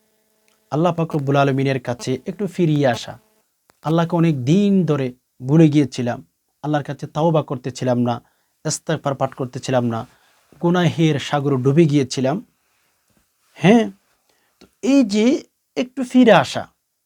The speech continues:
একটা কথা যদি আমি, হাদিসের কথা যদি একটু বোঝানোর জন্য বলি, আল্লাহর কাছে যখন কোনো বান্দা ফিরে আসে,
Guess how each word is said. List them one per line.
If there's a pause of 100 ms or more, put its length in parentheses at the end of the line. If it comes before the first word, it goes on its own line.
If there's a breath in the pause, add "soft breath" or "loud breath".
(1000)
একটা
কথা
যদি
আমি,
হাদিসের
কথা
যদি
একটু
বোঝানোর
জন্য
বলি,
আল্লাহর
কাছে
যখন
কোনো
বান্দা
ফিরে
আসে,